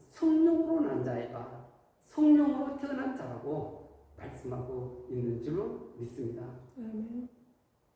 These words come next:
Speaker 1: 그렇기 때문에 내가 하나님의 백성이 되었다는 것은 반드시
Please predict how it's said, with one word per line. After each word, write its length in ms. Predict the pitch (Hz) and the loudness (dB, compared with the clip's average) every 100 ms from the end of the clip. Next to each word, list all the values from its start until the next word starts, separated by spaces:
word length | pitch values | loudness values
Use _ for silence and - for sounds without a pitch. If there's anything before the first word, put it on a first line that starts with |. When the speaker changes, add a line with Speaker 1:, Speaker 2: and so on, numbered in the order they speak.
| _ _ _ _ _ | _ _ _ _ _
Speaker 1:
그렇기 200 | - 151 | -4 -2
때문에 720 | - 151 170 180 - - - - - _ _ _ _ _ _ _ _ _ _ _ _ _ | 0 2 2 2 -2 -4 -10 -18 -20 _ _ _ _ _ _ _ _ _ _ _ _ _
내가 280 | 160 160 240 | 0 2 2
하나님의 540 | 240 220 220 214 214 | 4 6 6 8 8
백성이 440 | 156 - 185 190 | 6 4 6 6
되었다는 460 | - - 147 139 135 127 | 6 2 0 0 0 -2
것은 420 | 196 180 110 - - - - _ _ - - - - | -2 -2 -2 -8 -14 -20 -20 _ _ -14 -10 -10 -8
반드시 840 | 254 - - - 269 147 - - | -6 -4 -4 -2 -2 -2 -4 -12